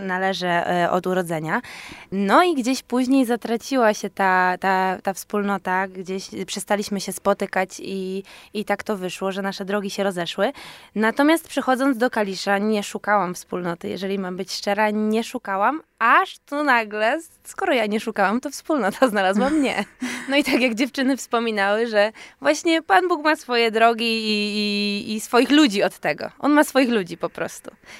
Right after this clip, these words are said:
I tych ludzi do mnie przysłał i zmotywował mnie do tego, abym dołączyła do wspólnoty. No i szczerze powiem, że załapałam się od razu. Załapałam się na tych ludzi, załapałam się na naszego duszpasterza i jest naprawdę ekstra.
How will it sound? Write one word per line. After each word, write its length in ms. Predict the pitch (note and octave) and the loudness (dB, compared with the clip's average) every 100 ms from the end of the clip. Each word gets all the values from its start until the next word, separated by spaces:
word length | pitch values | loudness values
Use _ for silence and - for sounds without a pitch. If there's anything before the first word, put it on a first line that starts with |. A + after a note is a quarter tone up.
| - | -6
I 80 | F#4+ | 0
tych 200 | F#4+ F#4+ | 4 6
ludzi 240 | F4+ C4 A#3 | 6 4 4
do 140 | C4 | 4
mnie 200 | C4 A#3+ | 4 0
przysłał 600 | - A3+ A3 C4 D4 D4+ | -2 -4 -2 4 6 4
i 200 | D4 C#4+ | 0 -4
zmotywował 680 | D#4 D#4 D#4 E4+ E4 D4 B3+ | 0 0 2 2 2 4 2
mnie 140 | A#3+ G#3+ | 0 -2
do 120 | G#3+ | 0
tego, 320 | G3+ G3 G3 | 0 2 4
abym 320 | G3+ G3 A3 | 4 2 0
dołączyła 500 | A3 A#3+ B3 C4 G#3+ | 4 4 4 4 4
do 100 | G3+ | 4
wspólnoty. 560 | G3 - G#3+ G3 F3+ C4+ - - - - | -4 -8 -4 -4 -2 -4 -4 -14 -20 -6
No 220 | D4+ E4+ F#4 | 2 4 4
i 260 | F#4 F#4 C4 | 4 0 -2
szczerze 400 | - D4+ D4+ D4+ | 0 2 4 2
powiem, 460 | C4 C4 C#4+ C#4+ | 2 2 0 0
że 420 | A3+ G3+ G#3 A3+ A#3+ - - | 0 0 0 0 -6 -16 -6
załapałam 500 | A3 A3 A3+ A3 A3 | 0 2 2 0 -2
się 140 | A3 | -6
od 80 | G3 | -6
razu. 280 | G3 F#3 F3+ _ _ _ | -6 -6 -14 _ _ _
Załapałam 460 | G#3 A#3+ B3+ B3+ B3 | 4 4 8 6 6
się 100 | A3+ | 0
na 80 | |
tych 140 | G#3 A3 | -2 0
ludzi, 420 | B3+ D4 E4 E4+ | 2 2 2 2
załapałam 540 | B3+ A3+ G#3+ A#3+ A#3 | 6 6 4 2 2
się 160 | A#3+ A3 | 0 -6
na 240 | G#3 G#3 A3 - - - | -2 -2 -4 -12 -16 -2
naszego 400 | A3+ A#3 C#4 A#3+ | 0 2 2 2
duszpasterza 840 | B3 C4+ C#4+ C#4+ B3+ A#3 G#3 A#3 - | 0 0 -2 0 -2 2 4 6 4
i 460 | C4+ D4 D#4+ E4+ F#4 _ _ | 0 -2 -2 -2 -4 _ _
jest 280 | B3+ B3+ - | -4 -2 -4
naprawdę 420 | A3 A3 G#3+ G3+ | -4 -2 -2 -2
ekstra. 380 | G3+ - - | -2 -6 -10